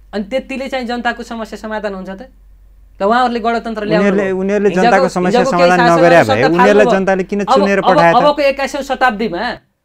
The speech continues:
Speaker 1: अबको स-, एक्काइसौँ शताब्दीमा त्यतिले चाहिँ जनताका सपना, आ-, आवश्यकताहरू, युवाहरूका आवश्यकताहरू परिपूर्ति गर्छ त? यो देश समृद्ध हुन्छ त? यो देशलाई विश्वमै नेतृत्व गर्न सक्ने राष्ट्र, सक्षम राष्ट्र बनाउनुहुन्छ त उहाँहरूले? उहाँहरूको रवैया,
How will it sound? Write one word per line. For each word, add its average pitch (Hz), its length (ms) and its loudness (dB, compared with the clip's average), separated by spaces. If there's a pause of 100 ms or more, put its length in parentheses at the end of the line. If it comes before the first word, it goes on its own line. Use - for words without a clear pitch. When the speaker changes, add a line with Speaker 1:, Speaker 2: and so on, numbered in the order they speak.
(180)
Speaker 1:
अबको 277 260 -2
स-, - 80 -8
एक्काइसौँ 254 460 -8
शताब्दीमा 262 300 -6
त्यतिले 294 460 -4
चाहिँ 285 160 -4
जनताका 262 340 -4
सपना, 269 320 -12
आ-, 214 240 -6
आवश्यकताहरू, 240 600 -4 (180)
युवाहरूका 254 440 2
आवश्यकताहरू 247 500 -2
परिपूर्ति 254 440 -6
गर्छ 233 220 -2
त? 247 120 -10 (460)
यो 247 60 -2
देश 285 180 -2
समृद्ध 262 380 -2
हुन्छ 214 240 -4
त? 247 100 -8 (640)
यो 226 60 -2
देशलाई 277 520 -2
विश्वमै 262 540 -6
नेतृत्व 262 420 -8
गर्न 254 200 -2
सक्ने 254 340 -8 (220)
राष्ट्र, 247 260 0
सक्षम 262 320 -4
राष्ट्र 226 260 -6
बनाउनुहुन्छ 247 420 -6
त 240 100 -12
उहाँहरूले? 254 360 -6 (720)
उहाँहरूको 294 360 0
रवैया, 269 520 2